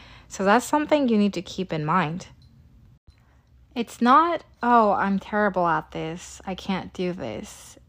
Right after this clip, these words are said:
It's, "I might be terrible at this right now, but eventually I'll get there. If I keep trying, eventually I'll get there." And you cannot rush the process. Yes, setting a specific date for your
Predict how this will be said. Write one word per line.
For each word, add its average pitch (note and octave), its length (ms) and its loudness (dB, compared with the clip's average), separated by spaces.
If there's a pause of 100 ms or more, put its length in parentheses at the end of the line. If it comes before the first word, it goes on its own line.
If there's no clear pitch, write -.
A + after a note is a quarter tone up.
It's, - 400 -8 (120)
"I A#3 140 2
might A#3+ 340 4
be - 440 -2
terrible D#3+ 440 -4
at D#3 220 -6
this - 520 -14 (420)
right D#3 200 -4
now, F3+ 540 2
but - 240 -2 (720)
eventually F#3+ 960 2 (220)
I'll F#3 160 2
get A3 280 -4
there. D3+ 360 -4 (460)
If - 160 -8
I F#3 80 -2
keep F#3 260 -8
trying, G3 540 2
eventually E3 600 -4
I'll D#3 120 -4
get F3+ 260 -10
there." E3 320 -10 (460)
And G3+ 80 0
you G3 60 -2
cannot G3+ 460 2
rush F#3 360 -2
the F3 160 -10
process. - 800 -6 (160)
Yes, F#3 400 -4 (260)
setting F3+ 480 0
a G3+ 80 0
specific - 880 -8
date E3+ 320 -6
for - 180 -8
your E3+ 200 -4